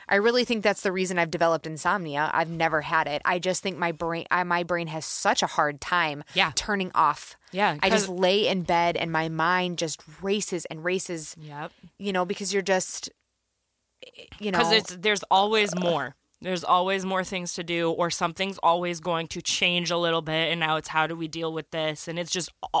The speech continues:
Speaker 2: always.
Speaker 1: Always.
Speaker 2: It's always
Speaker 1: It is
Speaker 2: like that.
Speaker 1: constant.
Speaker 2: It is a constant thing, and it's like there's, <sighs> there's few breaks.
Speaker 1: Parenting is constant. It's
Speaker 2: Yes.
Speaker 1: it's, that, that,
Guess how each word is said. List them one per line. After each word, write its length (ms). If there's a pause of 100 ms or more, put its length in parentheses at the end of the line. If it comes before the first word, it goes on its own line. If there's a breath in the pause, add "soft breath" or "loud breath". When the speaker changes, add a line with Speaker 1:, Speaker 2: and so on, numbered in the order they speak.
(100)
Speaker 2:
always. 720 (140)
Speaker 1:
Always. 380
Speaker 2:
It's 120
always 360
Speaker 1:
It 40
is 40
Speaker 2:
like 160
that. 140
Speaker 1:
constant. 540
Speaker 2:
It 140
is 120
a 40
constant 540
thing, 260
and 160
it's 180
like 220
there's, 480 (1120 loud breath)
<sighs> 0 (960 loud breath)
there's 240
few 220
breaks. 580
Speaker 1:
Parenting 480
is 240
constant. 760
It's 180
Speaker 2:
Yes. 440 (680 soft breath)
Speaker 1:
it's, 440 (920)
that, 260
that, 160